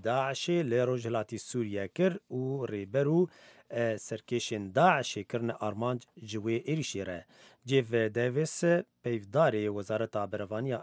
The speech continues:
Amerîka di doh, e, duşemê de got go hêza taybet ya Amerîka êrişî Daişê lê bajarê Dêrzorê kir bo armanjkirina serkêşe û rêberên Daişê. Her wisa jî wî got navê,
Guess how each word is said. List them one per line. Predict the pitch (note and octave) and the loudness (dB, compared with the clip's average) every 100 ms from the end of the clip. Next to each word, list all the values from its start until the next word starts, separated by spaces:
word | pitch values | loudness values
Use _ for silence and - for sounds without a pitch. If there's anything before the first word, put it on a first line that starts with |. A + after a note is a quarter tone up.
| - | -4
Amerîka | E3 F3 - A#2+ | -2 -2 0 -2
di | A#2 A#2+ | -2 -2
doh, | E3 C3 - - | 0 -2 -4 -6
e, | A2+ | -6
duşemê | A2 - - F3 A#2 G#2+ | -6 -8 -2 0 0 2
de | D#3+ - - - - | 2 0 -16 -20 -4
got | C#3 E3 C3+ | 0 0 2
go | C#3+ C3+ | 2 4
hêza | B2+ B2 B2 A2+ | 2 2 2 2
taybet | A#2 A2+ B2+ G3 - | 0 0 2 0 0
ya | A2+ - | -4 -4
Amerîka | G#2+ E3 E3 - F3 F#3+ - _ | -2 0 0 2 0 0 -6 _
êrişî | A#2+ C3 D#3 A#2+ A2 | -4 -2 -4 -4 -2
Daişê | C3+ B2+ - C#3 G#2+ | -2 -2 -4 -4 0
lê | C3+ E3 A#2 | 2 2 2
bajarê | A2 G#2+ G2 F3 G3 C#3+ G#2+ | 0 0 0 2 2 0 -2
Dêrzorê | A#2+ A2 G#2 D3 A#2 G#2 - | -2 -2 -2 -2 0 0 4
kir | A3 G#3+ _ _ - | 4 4 _ _ -12
bo | A2 C#3+ E3 - | 0 2 2 0
armanjkirina | A2+ A2 G#2+ G#2 - B2+ D#3 D#3+ F#3+ - _ _ _ | -2 -2 -2 -4 -6 -2 2 4 2 -2 _ _ _
serkêşe | - A#2+ A2+ F#2 - D3 D3 - D3 D3+ B2+ | -8 -4 -4 -8 -6 -4 -2 -2 -2 -2 -6
û | A#2 A2+ A2+ | -6 -6 -4
rêberên | A2 G#2 D#3+ D3+ D3 C#3+ | -4 0 2 2 0 -2
Daişê. | A2 G2 F2+ - F#2 - _ _ _ _ - | -2 -2 -2 -6 -6 -8 _ _ _ _ -12
Her | - | -2
wisa | D#3+ - A#2+ | 0 2 0
jî | G#2+ A2+ | 0 -4
wî | G#2+ | -6
got | G#2 C#3 D#3+ - F#3 G3 - _ - | 0 2 2 4 4 4 0 _ -4
navê, | B2 C#3+ C#3+ C3 D3+ D#3 | 2 4 4 2 2 0